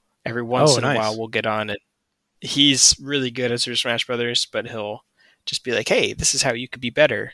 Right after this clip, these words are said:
Speaker 1: And I have improved about point four percent because of Derek, so he is my Super Smash Brothers sensei. Well,
Speaker 2: Maybe
Speaker 1: I
Speaker 2: next
Speaker 1: always
Speaker 2: month.
Speaker 1: love on,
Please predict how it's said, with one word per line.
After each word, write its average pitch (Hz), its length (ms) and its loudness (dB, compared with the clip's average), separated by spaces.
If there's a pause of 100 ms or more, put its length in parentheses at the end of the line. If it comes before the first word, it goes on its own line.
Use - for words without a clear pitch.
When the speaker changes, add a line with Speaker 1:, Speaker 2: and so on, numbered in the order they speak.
(140)
Speaker 1:
And 120 320 -2 (380)
I 120 120 2
have 131 180 2
improved 139 500 -6
about 120 360 -4
point 131 260 -10
four 127 220 -6
percent 135 520 -4
because - 280 -6
of 110 80 -6
Derek, 151 420 -2
so 110 440 -2 (520)
he 131 200 -4
is - 120 0
my 110 320 -2
Super 127 300 -2
Smash - 320 -2
Brothers 110 240 -6
sensei. 151 580 0 (300)
Well, 143 140 8
Speaker 2:
Maybe 139 100 10
Speaker 1:
I - 40 10
Speaker 2:
next 151 80 10
Speaker 1:
always 175 220 4
Speaker 2:
month. 120 120 2
Speaker 1:
love 131 420 4
on, 131 320 0